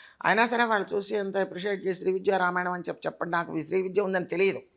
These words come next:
అట్లా దానికి నామకరణం చేయడం జరిగింది. ఆ తర్వాత యాదృచ్ఛికంగా స్వామివారు శ్రీముఖము, వాళ్ళకి సమర్పణ చేసేటువంటి వారు, ఆ శ్రీ,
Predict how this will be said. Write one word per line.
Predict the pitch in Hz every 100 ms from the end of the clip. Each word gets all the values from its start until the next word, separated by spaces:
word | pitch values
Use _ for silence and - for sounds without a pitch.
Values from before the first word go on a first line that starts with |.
| _
అట్లా | - - 233
దానికి | 190 190
నామకరణం | 170 170 180 170 160 143
చేయడం | 139 -
జరిగింది. | 143 - - - _ _ _ _ _ -
ఆ | 165
తర్వాత | 170 175 185 185
యాదృచ్ఛికంగా | 170 165 170 175 160 160 170
స్వామివారు | 160 151 160 160 160 160 151 147 -
శ్రీముఖము, | - 165 165 156 147 143 143 - _ _ _ _ _ _ _ _
వాళ్ళకి | 165 156 156
సమర్పణ | 160 165 185 190 185
చేసేటువంటి | 165 160 170 151 156 147
వారు, | 151 147 139
ఆ | - 151
శ్రీ, | 151 165